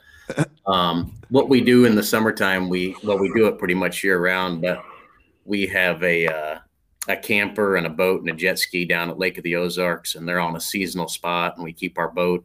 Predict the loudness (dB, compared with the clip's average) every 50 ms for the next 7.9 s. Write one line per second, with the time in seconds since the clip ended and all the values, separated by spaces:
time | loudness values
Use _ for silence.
0 | _ -6 -6 -4 -2 -2 0 0 0 0 -2 -2 -2 0 0 0 2 0 0 2
1 | 2 2 2 2 2 0 -4 -6 -10 _ _ _ _ _ _ _ _ -12 -6 -2
2 | 0 0 0 2 2 2 2 2 0 -2 0 2 2 2 2 2 2 2 2 2
3 | 0 0 -2 0 0 0 2 0 0 -2 -6 _ _ _ _ _ _ _ -2 0
4 | 0 2 2 2 2 2 4 4 4 4 4 4 4 2 2 2 2 2 2 2
5 | 0 -4 -8 -16 -18 -18 _ -8 -6 -4 -2 0 0 0 0 0 0 0 0 0
6 | 0 -2 -2 -2 -2 -2 -2 0 0 0 -2 -4 -4 -6 -6 -4 -6 -6 -6 -4
7 | -4 -4 -4 -4 -6 -6 -4 -4 -4 -4 -4 -6 -6 -8 -8 -8 -8 -12